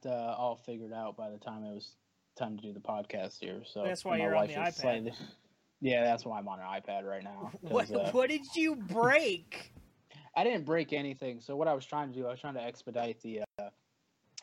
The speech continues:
Speaker 1: building processes a little bit.
Speaker 2: Mm-hmm.
Speaker 1: And, uh, I took my S S D from my first build because it has Windows seven on it. Um,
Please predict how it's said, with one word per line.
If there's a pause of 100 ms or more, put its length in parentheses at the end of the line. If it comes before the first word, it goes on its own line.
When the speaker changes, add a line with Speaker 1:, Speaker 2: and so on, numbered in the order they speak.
Speaker 1:
building
processes
a
little
bit. (340)
Speaker 2:
Mm-hmm. (140)
Speaker 1:
And,
uh, (760)
I
took (140)
my
S
S
D
from
my
first
build (640)
because (160)
it
has
Windows
seven
on
it. (140)
Um,